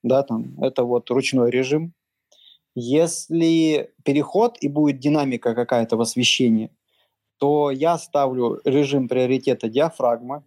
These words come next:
да, то есть я устанавливаю диафрагму, выставляю исо, а выдержку уже фотоаппарат подбирает сам. И тут тоже можно использовать такой лайфхак. То есть, например, вы пришли снимать закат.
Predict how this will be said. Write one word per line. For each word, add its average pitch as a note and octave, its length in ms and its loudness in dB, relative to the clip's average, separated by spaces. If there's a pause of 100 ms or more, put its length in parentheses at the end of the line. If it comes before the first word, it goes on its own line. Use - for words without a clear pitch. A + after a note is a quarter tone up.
(160)
да, D#3+ 180 2
то C3+ 100 -2
есть A#2+ 140 -4
я B2+ 80 0
устанавливаю B2 460 -2
диафрагму, E3 640 -2
выставляю B2+ 560 0
исо, G#3+ 300 -2
а C3+ 100 0
выдержку D3+ 380 -4
уже A#2 120 -4
фотоаппарат C#3 500 -2
подбирает B2 420 -2
сам. A2 220 -12 (880)
И D#3 420 0 (320)
тут F3 200 0
тоже D#3 260 0
можно B2+ 340 -2
использовать B2 460 -2
такой A#2+ 240 -2
лайфхак. D3 440 0 (180)
То C#3 80 2
есть, C3+ 120 -4
например, C#3+ 300 -2
вы G#3+ 140 2
пришли D#3+ 400 -2
снимать C#3 380 0
закат. A#2+ 340 -4